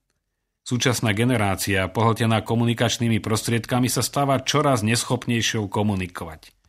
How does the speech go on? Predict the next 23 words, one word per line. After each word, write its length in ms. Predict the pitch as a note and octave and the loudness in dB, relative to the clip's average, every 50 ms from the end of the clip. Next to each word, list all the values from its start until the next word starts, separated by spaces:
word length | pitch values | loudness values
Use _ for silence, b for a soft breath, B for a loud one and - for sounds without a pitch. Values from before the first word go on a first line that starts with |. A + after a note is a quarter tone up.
| _ _ _ _ _ - | _ _ _ _ _ -10
Slogan 560 | - - A2+ C3 C3+ A#2+ A2 G2+ G2 G2+ - - | -4 -2 0 0 0 2 2 0 0 -2 -4 -4
„Aby 320 | - A2+ G#2+ G2+ G#2 G2+ G2+ | -4 -2 0 2 2 2 2
ľudia 320 | G#2+ C3+ C#3+ C3+ B2 G#2+ | 2 2 2 2 2 2
spolu 320 | F#2+ - - A2+ G#2+ G#2+ G2+ | 0 -2 -4 -2 -2 0 0
hovorili“ 520 | F#2 G2+ G#2 G#2+ G#2+ A2 A2+ A#2 B2+ C3 C3 B B B B B | 2 2 2 2 2 2 2 2 2 0 -2 B B B B B
sa 200 | B - - C3+ | B -2 0 2
mení 240 | C3+ C#3+ D3+ D3+ D3+ | 2 2 2 2 4
len 260 | C#3+ C#3+ C#3 C#3 C#3 C3+ | 4 4 4 4 4 4
na 400 | C3+ C3 C3 C3 C3 - - _ - | 4 4 4 2 0 -4 -10 _ 0
„Aby 320 | C3+ D3 C3 B2+ A#2+ F2+ | 2 2 4 4 2 2
hovorili“. 560 | E2+ G2 F#2+ F#2+ F#2+ F#2 F2 F2+ E2+ D#2+ D#2+ D#2+ - _ _ _ _ _ _ _ _ _ _ _ | 2 0 0 0 -2 -2 -2 -4 -4 -6 -10 -12 -14 _ _ _ _ _ _ _ _ _ _ _
Práve 320 | _ - A2+ A#2+ B2 B2+ | _ 2 4 4 4 4
to 160 | - - A2+ - | 2 0 0 -2
spolu 320 | - - - B2 B2 B2+ | -2 -2 0 0 2 2
sa 160 | - - A#2 | 2 2 2
vytráca 760 | G2+ G2+ F#2 - G2+ G2+ G#2 G2+ G2 - - A#2+ C3 C3+ C3+ b b b b | 0 0 -2 -2 -2 0 0 0 0 0 0 0 -2 -2 -6 b b b b
a 100 | b A#2 G#2+ G#2 | b -2 0 2
práve 400 | - A#2 C3+ E3 E3 D#3+ C#3+ C3+ | 4 4 4 4 4 2 2 2
to 160 | D#3 D3 - | 2 0 0
treba 320 | - A2+ G#2+ G2 G#2+ G#2 | 0 0 0 0 0 0
do 80 | F#2+ G#2 | 0 -2
komunikácie 800 | F#2+ - A2+ G#2 G#2 G#2 G2+ G2 - G#2 G2 F#2 - - G#2 F#2 | -2 -2 0 0 0 0 0 0 0 -2 0 0 -2 -2 -2 -2
vrátiť. 460 | F#2 F#2 F2+ E2+ E2+ - - E2 - | -2 -4 -4 -4 -6 -6 -8 -12 -14